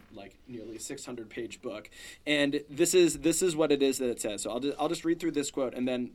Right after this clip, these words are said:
I'd like to get your, your opinions, guys, on, on what it is that you think is, is going on here. So this is Mister Lloyd asking her if she were to have any other family relations, even if they were to be poor, whether she would want to live with them.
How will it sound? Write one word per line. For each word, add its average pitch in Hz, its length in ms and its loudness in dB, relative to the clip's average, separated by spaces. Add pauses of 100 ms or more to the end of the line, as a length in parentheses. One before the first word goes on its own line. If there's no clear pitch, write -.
I'd 123 160 -6
like 143 160 -6
to 139 60 -6
get 123 180 -4
your, 123 360 0 (200)
your 120 160 -2
opinions, 120 480 -6
guys, 101 300 -8
on, 101 400 -10 (120)
on 104 380 -12 (180)
what 120 220 -4
it 117 80 -6
is 113 120 -6
that 107 200 -10
you 104 100 -6
think 107 320 -10
is, 101 260 -12
is 113 160 -14
going 107 220 -12
on 104 180 -12
here. 104 220 -14
So 113 280 -6 (440)
this 190 220 6
is 175 260 6
Mister 165 240 0
Lloyd 151 320 4
asking 135 460 -2
her 123 380 -4 (180)
if 127 180 -4
she 147 640 -4
were 139 160 -4
to 143 120 -8
have 160 380 0
any 160 220 -2
other 151 180 2
family 139 440 -2
relations, 117 720 -6
even 160 240 -4
if 185 120 -10
they 175 100 -2
were 170 140 0
to 156 60 0
be 143 120 -2
poor, 107 480 -6 (440)
whether 135 340 -2
she 147 140 -2
would 127 140 -2
want 113 240 -4
to 107 60 -12
live 101 200 -10
with 98 100 -12
them. - 200 -16